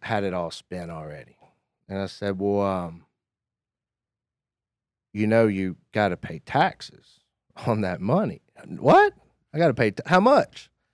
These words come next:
"Well, I don't know on your particular situation, but this is about what I pay." And he's like, "Whoa, no, no, no, no." I'm like, "Man, you probably do some research, talk to an accountant, something like that."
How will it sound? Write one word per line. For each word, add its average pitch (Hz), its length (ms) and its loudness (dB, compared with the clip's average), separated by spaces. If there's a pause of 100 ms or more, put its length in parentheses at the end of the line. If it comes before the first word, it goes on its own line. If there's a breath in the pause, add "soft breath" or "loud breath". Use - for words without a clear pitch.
(280)
"Well, 95 120 -4
I 117 100 4
don't 123 180 2
know 120 280 2
on 101 80 -2
your 127 160 2
particular 101 540 -8
situation, 104 760 -2
but 98 120 -4
this 147 160 2
is 131 120 -2
about 117 300 2
what 110 140 4
I 101 160 0
pay." - 360 -16 (1300)
And 104 100 -4
he's 98 160 -6
like, 87 160 -8
"Whoa, 107 800 2
no, 113 480 0
no, 101 200 -6
no, 95 120 -4
no." 90 60 -6
I'm 87 120 -8
like, 87 140 -16
"Man, 123 160 -6
you 180 60 -6
probably 233 260 -8
do 220 160 -6
some 165 200 -6
research, 165 420 -4
talk 143 220 -8
to 143 120 -4
an 123 60 -2
accountant, 160 420 -6
something 135 200 -14
like 127 200 -10
that." 151 220 -4